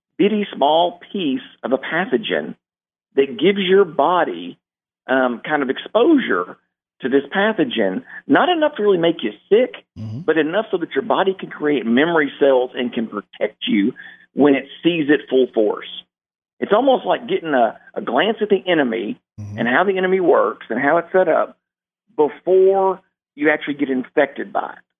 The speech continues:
Speaker 1: And so that's, that's really in, in its
Speaker 2: Hmm.
Speaker 1: simplest form. And, and this started long, long, long ago. And people don't remember this, but, like, since nineteen hundred, we had between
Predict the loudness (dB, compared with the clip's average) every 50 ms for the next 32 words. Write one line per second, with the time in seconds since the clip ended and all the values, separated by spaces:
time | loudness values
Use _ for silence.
0 | _ _ _ _ _ _ _ _ _ _ _ _ _ _ _ -6 -2 0 0 0
1 | 2 0 -2 -4 -6 _ _ -2 -2 -2 -2 -6 -10 -6 -4 0 2 2 4 4
2 | 2 2 2 0 0 -2 -2 -4 -2 -2 -2 -2 -4 -6 _ _ -2 -2 0 -2
3 | -4 -4 -2 -2 -2 0 0 2 2 0 0 -2 -6 -12 -20 -10 -2 0 2 4
4 | 2 2 0 -2 0 0 2 2 2 2 0 -2 -6 _ _ _ _ _ _ _
5 | _ -12 -6 -2 0 2 4 4 4 4 4 2 2 0 0 0 0 0 0 0
6 | 0 0 0 0 -2 -2 -2 -2 0 0 0 0 -2 -4 -6 -4 0 2 2 4
7 | 4 4 4 4 2 0 -2 -2 0 0 2 2 2 0 2 0 0 -2 -2 -2
8 | -2 -4 -4 -6 _ _ _ _ _ _ _ _ _ _ _ _ _ 0 2 4
9 | 2 2 2 0 -2 -6 -8 -8 -6 -4 -4 -4 -6 _ _ -2 2 2 2 2
10 | 0 -2 -2 -2 -2 -2 -2 -2 -2 -2 -2 0 0 0 0 0 -2 -6 -10 _
11 | _ _ _ _ _ _ _ _ _ _ _ 0 2 4 4 4 2 0 -2 -2
12 | 0 0 -2 -2 0 0 0 2 2 4 4 4 2 2 2 2 0 0 -2 -4